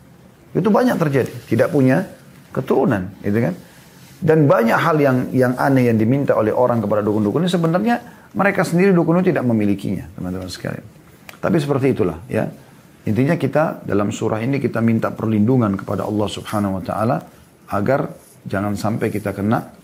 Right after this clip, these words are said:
ya, eh, kejahatan mereka. Wa min syarri hasidin idza hasad, dan dari keburukan iri dengki. Dan ini sering terjadi, ya. Eh, partner bisnis, teman-teman di Japnas mungkin banyak teman-teman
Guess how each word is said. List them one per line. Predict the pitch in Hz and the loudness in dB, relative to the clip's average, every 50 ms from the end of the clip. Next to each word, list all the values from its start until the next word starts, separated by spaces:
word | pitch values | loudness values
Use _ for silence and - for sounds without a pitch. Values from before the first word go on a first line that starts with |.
| - - - - - - | -20 -20 -20 -20 -18 -12
ya, | - - 107 - - - - - - - - - - - - - - - | -8 -6 -6 -6 -6 -8 -12 -20 -20 -20 -20 -20 -20 -20 -20 -20 -20 -16
eh, | - 98 98 95 92 87 | -12 -8 -6 -6 -6 -6
kejahatan | 87 - 98 87 104 92 101 107 - 113 104 101 | -4 -4 -2 0 0 0 -2 -2 -2 0 0 0
mereka. | 98 104 98 - 87 73 - - - - - - - _ - - - - - - - - - - _ - - - | 0 0 -2 -2 -6 -8 -10 -12 -20 -20 -20 -20 -20 _ -20 -20 -20 -20 -20 -20 -20 -20 -20 -20 _ -20 -10 -4
Wa | - 113 | 0 2
min | 131 135 131 | 4 4 4
syarri | 127 - 165 180 185 | 2 2 0 0 0
hasidin | 151 127 147 160 160 147 - 143 127 131 131 | 0 0 0 0 0 0 0 0 0 0 0
idza | 120 117 110 101 110 107 98 | 0 0 0 0 0 -2 -2
hasad, | - 123 123 123 160 160 160 160 - - - - - - - - | -2 -2 -2 0 -2 -2 -2 -6 -14 -20 -20 -20 -20 -14 -4 0
dan | 127 131 135 127 | 2 4 4 4
dari | 113 113 110 120 | 4 4 2 2
keburukan | 117 127 120 117 113 113 123 120 - 131 127 | 0 0 2 2 2 2 2 2 0 -2 -2
iri | - 113 101 101 98 | 0 0 0 2 2
dengki. | 98 95 95 87 98 90 | 0 0 -2 -2 -4 -2
Dan | 98 - | -2 -2
ini | 139 | -2
sering | 135 - 120 110 98 | -2 0 -2 -2 -2
terjadi, | 95 92 90 107 110 101 82 80 104 113 | -2 -2 0 0 0 0 0 -2 -4 -6
ya. | 120 - - - - - - - - - - - _ _ - - | -8 -12 -18 -20 -20 -20 -20 -20 -20 -20 -20 -20 _ _ -12 -8
Eh, | - 92 87 82 65 - - - - | -6 -6 -4 -4 -6 -6 -8 -10 -8
partner | - - 120 113 110 104 98 90 | -4 -2 -2 0 0 0 0 0
bisnis, | 76 110 101 - - 98 98 92 92 - | 0 -2 -2 -2 -2 -2 -2 -2 -4 -4
teman-teman | - 98 98 92 98 104 104 101 | -4 -2 -2 -2 0 0 0 0
di | 92 | 0
Japnas | 90 90 92 87 - 92 95 - | 0 -2 -2 -2 -4 -8 -8 -8
mungkin | - - 98 - 98 95 92 | -8 -8 -6 -4 -4 -2 -2
banyak | 90 90 95 101 98 - - - | 0 -2 -2 -2 -6 -8 -10 -8
teman-teman | 87 87 90 90 - 110 104 | -6 -6 -6 -6 -6 -8 -8